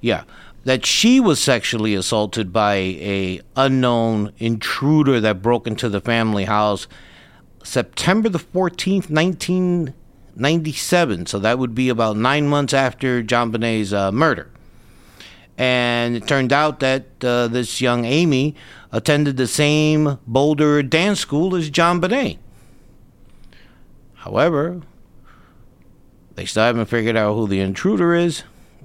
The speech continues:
and the Boulder Police Department is on the hook for that, for that incident also.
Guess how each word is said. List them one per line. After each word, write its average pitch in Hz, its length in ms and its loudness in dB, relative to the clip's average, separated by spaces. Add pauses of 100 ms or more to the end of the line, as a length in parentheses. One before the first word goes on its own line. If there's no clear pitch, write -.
(260)
and 220 320 2
the 180 60 2
Boulder 151 280 0
Police 139 360 -2
Department 123 480 0
is 104 100 -2
on 110 160 2
the 98 120 -2
hook 113 180 -2
for - 140 -8
that, 110 360 -2
for 101 100 -4
that 123 220 2
incident 104 640 -4
also. - 460 -10